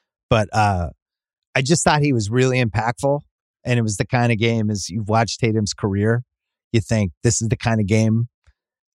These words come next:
I know he has in him. I wish he did this more." And it really felt that, and combined with the Horford versus Embiid stuff, it felt like the Celtics were gonna win. I thought, not only I think they were gonna steal it, but I thought they had kinda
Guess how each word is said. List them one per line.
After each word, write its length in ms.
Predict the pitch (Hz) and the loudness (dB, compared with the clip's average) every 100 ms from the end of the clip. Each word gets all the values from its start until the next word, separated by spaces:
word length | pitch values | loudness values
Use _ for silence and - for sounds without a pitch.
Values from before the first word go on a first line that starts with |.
| _ - | _ -2
I 100 | 117 | 2
know 200 | 123 120 | 4 4
he 120 | 120 | 4
has 260 | 117 95 | 2 0
in 120 | 110 117 | 0 0
him. 220 | 135 127 | 0 0
I 60 | 104 | 0
wish 240 | 110 - | -2 -2
he 60 | 117 | -4
did 220 | 104 101 | -2 0
this 240 | 120 - | 0 -2
more." 300 | 131 139 143 - | 0 0 0 0
And 140 | 120 | 0
it 60 | 117 | 2
really 240 | 123 135 | 2 0
felt 340 | 120 135 110 92 | 0 0 0 0
that, 340 | 127 135 131 123 | 0 0 -2 -6
and 160 | 117 | -6
combined 360 | 117 113 117 113 | -4 0 0 0
with 120 | 104 | -2
the 100 | 98 | -4
Horford 500 | - 117 - 110 92 | -2 -2 -2 -4 -4
versus 400 | 104 98 113 98 | -4 -4 -6 -4
Embiid 340 | 95 110 151 - | -2 0 -2 -2
stuff, 400 | 101 90 - - _ _ _ _ _ _ - | -2 -2 -4 -14 _ _ _ _ _ _ -2
it 100 | 127 | 0
felt 140 | 147 | 2
like 100 | 147 | 2
the 80 | 147 | 0
Celtics 420 | - 131 123 - | 0 -2 -2 -4
were 60 | 120 | -2
gonna 180 | 110 | -2
win. 240 | 110 175 90 | 0 0 0
I 100 | 101 | -2
thought, 200 | 147 135 | 0 0
not 200 | 123 143 | 0 0
only 140 | 180 147 | 2 -2
I 60 | |
think 180 | 117 131 | -2 0
they 80 | 135 | 0
were 60 | 113 | 0
gonna 160 | 107 | -2
steal 340 | - - 165 120 | -4 0 2 0
it, 100 | - | -2
but 80 | 113 | -4
I 60 | |
thought 260 | 107 131 120 | -2 -2 0
they 100 | 123 | -2
had 140 | 104 | -2
kinda 260 | 135 123 | -2 -2